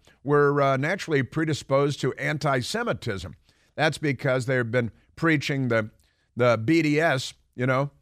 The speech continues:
uh, boycott, divest, and sanction Israel thing. That's the anti-Israel thing's been hot on campuses for years. And now we see the fruit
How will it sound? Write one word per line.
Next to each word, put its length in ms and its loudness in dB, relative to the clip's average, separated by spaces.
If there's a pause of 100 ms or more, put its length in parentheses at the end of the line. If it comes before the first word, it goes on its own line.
(120)
uh, 260 2
boycott, 520 0
divest, 520 0
and 100 -4
sanction 400 -4
Israel 460 -2
thing. 260 -2
That's 220 -2
the 160 -4
anti-Israel 580 -2
thing's 320 -4
been 180 -4
hot 200 0
on 180 -4
campuses 640 -6
for 160 -6
years. 480 2 (500)
And 280 0
now 240 2
we 300 0
see 300 -2
the 160 -2
fruit 560 -2